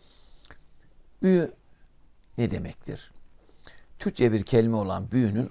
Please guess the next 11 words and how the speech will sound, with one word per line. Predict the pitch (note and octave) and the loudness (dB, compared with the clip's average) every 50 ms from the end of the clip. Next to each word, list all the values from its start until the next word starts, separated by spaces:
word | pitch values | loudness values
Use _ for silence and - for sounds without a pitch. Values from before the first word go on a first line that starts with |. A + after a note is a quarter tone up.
| - - | -2 -2
Arapçası | B2 A2 G2 - - - F#2 - - C#3 C#3+ A#2+ - - - - - - - - - - - - - - - - - - | -2 -2 -2 -4 -6 -8 -8 -6 -6 -6 -6 -8 -10 -16 -20 -20 -20 -20 -20 -20 -20 -20 -20 -20 -20 -20 -20 -20 -20 -16
sihirdir. | - - - - C3 A2 F#2+ F2+ D#2+ - - - - - - - - - - - - - - - - - - | -10 -4 2 2 4 4 2 0 -4 -10 -14 -16 -16 -18 -20 -20 -20 -20 -20 -20 -20 -20 -20 -20 -20 -8 0
O | F3+ | 4
halde | F3+ D#3 C3 B2 B2 - - - - - - - - - - _ - - - - - - - | 6 6 6 4 2 -2 -2 -4 -10 -20 -20 -20 -20 -20 -20 _ -20 -20 -20 -20 -20 -18 -12
sihir | - - - - C#3+ C3+ B2 A2+ G2+ | -8 -4 2 4 4 4 4 2 0
nedir? | F#2+ F#2 - - - - - - - - - | -2 -6 -6 -10 -12 -14 -16 -18 -14 -8 -4
Bunun | D3+ C#3 B2 | -2 -2 0
bir | B2+ C3 | 0 -2
tarifini | A#2 - A2 G#2+ A2 G#2 F#2 F2+ G2+ F#2+ | 2 4 6 6 6 4 2 -2 -2 -2
yapalım. | D#2+ - - - - - - - - - - - - - - - - - - - - - - - - - - - | -4 -6 -8 -12 -14 -14 -16 -20 -20 -20 -20 -20 -20 -20 -20 -20 -20 -20 -20 -20 -20 -20 -20 -20 -20 -20 -20 -14
Sihir, | - - - A3+ A3+ F3 C3 C3+ - - - | -6 4 8 10 10 12 10 8 6 0 -14